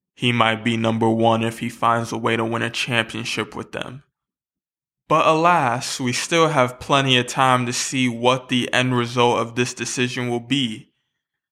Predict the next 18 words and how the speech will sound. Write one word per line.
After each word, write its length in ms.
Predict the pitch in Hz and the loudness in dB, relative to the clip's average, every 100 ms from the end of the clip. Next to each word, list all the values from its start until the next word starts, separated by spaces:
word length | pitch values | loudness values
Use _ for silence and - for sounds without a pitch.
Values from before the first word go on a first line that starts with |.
| _ _ _ - | _ _ _ 0
as 220 | 120 117 | 0 2
if 160 | 120 | -2
he 180 | - 151 | 0 -2
doesn't 360 | 139 135 135 131 | 2 2 4 2
at 260 | 117 117 | 2 2
least 360 | 120 127 127 131 | 2 4 4 0
make 300 | 135 120 - | -2 -2 -2
the 80 | 113 | -8
conference 600 | - 127 123 123 113 - | 0 2 2 -2 -10 -4
finals, 760 | - 139 135 113 101 123 - - _ _ _ _ _ _ _ _ _ _ _ | 2 4 2 -2 -8 -8 -10 -12 _ _ _ _ _ _ _ _ _ _ _
the 120 | 117 | -6
typical 560 | - 127 123 127 143 | -2 -2 -2 -4 -2
sports 440 | 139 - 131 123 120 | -2 -2 0 0 0
media 480 | 120 123 123 117 113 | -4 0 2 2 2
will 200 | 113 113 | 0 -4
beat 320 | 113 123 120 | 2 2 2
him 320 | 131 117 113 | -2 -6 0
down 640 | 113 117 113 110 113 117 | 2 4 2 2 -2 -8